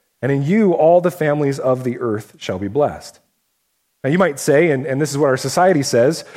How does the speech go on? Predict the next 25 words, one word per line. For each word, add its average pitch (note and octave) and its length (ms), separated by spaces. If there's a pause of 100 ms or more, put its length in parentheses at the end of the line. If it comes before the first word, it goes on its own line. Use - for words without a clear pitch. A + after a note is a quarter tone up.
(140)
"Well, E3+ 140
why G3+ 180
couldn't C4 200
God F#3 260
just E3+ 140
have D#3+ 120
left E3 180
them F#3+ 100
alone? F#3+ 320
Let D#3 140
them G#3 120
just, F3 200 (800)
you D3 100
know, A2 160
be B2+ 260
themselves, E3+ 600
no E3 120
big F3 140
deal. B2 340
Why C#3+ 200
does F#3+ 120
he G3 80
have F#3+ 200
to F3 100
intervene?" E3 640